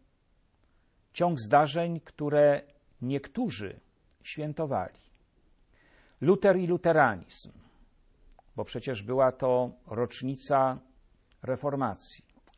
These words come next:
Luter i luteranizm. To między innymi zakwestionowanie sakramentalności małżeństwa. To przecież Luter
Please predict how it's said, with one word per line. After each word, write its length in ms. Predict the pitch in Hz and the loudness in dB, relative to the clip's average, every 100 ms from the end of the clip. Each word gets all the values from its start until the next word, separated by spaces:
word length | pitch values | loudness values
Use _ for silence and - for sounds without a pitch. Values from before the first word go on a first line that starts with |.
| - | -10
Luter 420 | 156 185 175 180 | -6 -2 -4 -4
i 80 | 151 | -10
luteranizm. 720 | 160 165 156 120 90 - - _ _ _ _ _ _ _ _ _ _ _ | -8 -4 -2 -2 -4 -18 -20 _ _ _ _ _ _ _ _ _ _ _
To 120 | 127 127 | -2 2
między 380 | 156 180 190 | 2 0 0
innymi 440 | 185 156 170 175 151 | 0 0 -2 -2 0
zakwestionowanie 1040 | 156 165 - 180 - 175 160 139 156 160 | 2 0 -2 -6 -4 -2 0 0 0 -2
sakramentalności 1000 | - 156 151 147 147 143 143 139 - - | -6 -8 -4 -4 -4 -4 -4 -6 -8 -10
małżeństwa. 680 | 135 123 107 95 - - - | -4 -4 -4 -10 -12 -16 -14
To 120 | 147 | -14
przecież 380 | - 147 151 131 | -14 -10 -10 -6
Luter 380 | 165 - 104 | -6 -4 -6